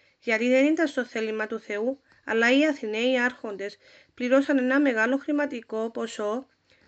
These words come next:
στον κατή και πέτυχαν την απελευθέρωσή τους.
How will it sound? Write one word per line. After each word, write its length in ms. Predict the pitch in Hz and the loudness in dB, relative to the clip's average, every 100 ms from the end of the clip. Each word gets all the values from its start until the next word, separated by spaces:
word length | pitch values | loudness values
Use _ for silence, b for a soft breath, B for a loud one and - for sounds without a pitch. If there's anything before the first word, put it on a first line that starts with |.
| b b | b b
στον 480 | - - 226 226 214 | -20 -12 -4 -4 -2
κατή 580 | 208 208 240 233 214 _ _ | -2 -2 -2 -4 -6 _ _
και 160 | 226 214 | -6 -2
πέτυχαν 440 | 214 233 269 285 | -2 -2 0 2
την 160 | 285 277 | 4 4
απελευθέρωσή 920 | 269 240 233 - 226 233 226 240 233 | 2 -2 -4 -8 -6 -6 -6 -6 -6
τους. 320 | 214 - - | -8 -12 -14